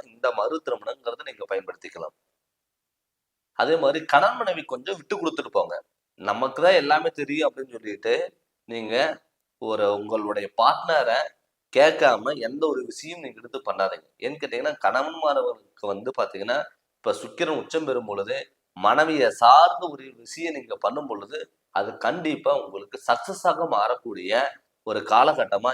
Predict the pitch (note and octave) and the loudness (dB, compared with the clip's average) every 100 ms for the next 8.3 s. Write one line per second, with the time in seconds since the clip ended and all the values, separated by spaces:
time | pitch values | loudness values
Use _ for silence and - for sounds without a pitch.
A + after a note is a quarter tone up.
0 | B2+ G2+ G2 F#2 F2+ A#2+ C#3+ _ F#2+ F2+ | -4 -8 -6 -2 -2 -2 -8 _ -16 -14
1 | - F2+ D#2+ D#2+ _ _ _ - D#2 F#2 | -10 -12 -12 -18 _ _ _ -16 -12 -4
2 | G#2+ C3 - A2 D3 E3 C3+ G#2 F#2+ - | -2 -2 -6 -8 -8 -4 -2 -2 -2 -8
3 | B2 C#3 _ _ _ _ F#2+ G#2+ C#3+ E3 | -10 -10 _ _ _ _ -10 -2 2 4
4 | E3 C#3+ D3 D#3 - G#2 G#2+ G#2 F#2+ F2+ | 2 0 2 0 0 -6 -6 -10 -10 -10
5 | F#2+ A#2+ - - _ _ G2 G2+ G2 F#2 | -4 -4 -6 -14 _ _ -14 -10 -8 -6
6 | F#2 F#2+ C3+ C#3+ A2 G2+ A#2 - G2 C3 | -2 2 0 -2 -8 -6 -6 -6 -10 -6
7 | D3+ D3+ D3 D#3 A2 F#2 - A2 G#2 E2+ | -4 -4 -4 -4 -4 -4 -6 -10 -12 -6
8 | F2 A#2+ | -4 -6